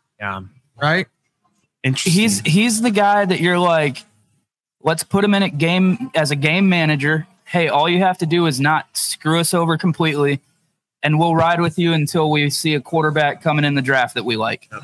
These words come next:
Speaker 1: And on the other
Speaker 2: Could
Speaker 1: side of that game, the Seahawks, I think they're right back in the thick of things in the N F C, in the N F C, uh, West.
Speaker 2: Yeah, I'm t-, we, we talked about how underrated that defense is, bro.
Speaker 1: Yep.
Speaker 2: That defense is, a-, and it's only getting better.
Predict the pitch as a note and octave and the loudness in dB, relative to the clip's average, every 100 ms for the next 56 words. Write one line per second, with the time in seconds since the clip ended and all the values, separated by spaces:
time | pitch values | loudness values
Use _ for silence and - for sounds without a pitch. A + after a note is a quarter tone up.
0 | - _ _ _ _ C3 C#3+ D3+ D3+ E3+ | -20 _ _ _ _ 0 2 2 2 2
1 | F#3+ D#3+ D3 D3 C3 C#3+ C#3 B2+ A#2+ A2 | 2 0 0 -2 -2 -2 -2 -4 -6 -4
2 | C#3+ C#3+ C3+ C3 B2+ - - - _ - | 0 2 2 0 -2 -6 -8 -10 _ -2
3 | A#2+ A2+ C#3 B2+ - B2+ A#2 A2 A#2+ A#2+ | -2 -2 -6 -6 -2 0 0 0 -2 0
4 | A#2+ A#2 B2 A2+ C3 A#2+ A#2 - B2 B2 | -2 -2 -6 -4 -6 -4 -6 -4 -4 -2
5 | B2 A#2+ A#2 A#2+ C3 B2+ A#2+ - - B2 | -4 -4 -4 -2 -2 -2 -2 -6 -4 -2
6 | A#2+ B2 B2 A#2+ A2 B2 A#2 A2+ A#2 A#2 | 0 0 -2 -2 -4 -4 -4 -2 0 0
7 | A2+ G#2+ _ _ _ - C3 C#3+ - - | -2 -6 _ _ _ -4 0 0 -4 -6
8 | - _ _ _ D#3+ - C3+ D3 D#3 - | -12 _ _ _ -2 0 0 0 0 0
9 | C3 C3+ C3+ C3+ C3+ C#3+ C3 C#3 C#3 D3 | 0 0 -2 0 0 0 0 2 2 2
10 | C#3+ D3+ D#3 D3+ F#3 D#3 C#3+ C#3 B2 C3+ | 2 2 2 2 2 2 2 2 2 2
11 | C3+ C3+ - _ _ C3+ C#3 D3 C#3+ C#3+ | 2 0 -4 _ _ -2 0 0 2 0
12 | C3+ C#3+ B2+ - B2+ - C3+ C3 A2+ C3+ | 2 0 0 -2 -4 -4 -4 -2 -2 -2
13 | - D3 D3 D3+ D3+ D#3 D3 C3 C3+ C#3 | -2 0 2 4 4 4 0 0 0 2
14 | C#3+ C3 B2 A#2 | 2 2 0 -2